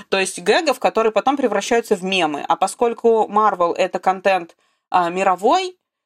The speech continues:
а, в идеале, конечно, ш-, нужно, чтобы эти мемы были, ну, как бы,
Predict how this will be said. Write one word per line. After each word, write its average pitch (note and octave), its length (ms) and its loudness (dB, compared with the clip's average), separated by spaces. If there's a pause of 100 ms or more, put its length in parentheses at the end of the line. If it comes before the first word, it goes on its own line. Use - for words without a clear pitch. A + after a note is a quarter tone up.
(120)
а, F#3+ 300 2
в G3 140 0
идеале, B3 420 2
конечно, F3+ 680 -2
ш-, - 140 -14
нужно, C#4 380 0
чтобы G3+ 320 0
эти G3+ 240 -2
мемы A3+ 380 0
были, A3 720 0
ну, A3 200 -2
как E3 220 -2
бы, D#3+ 280 2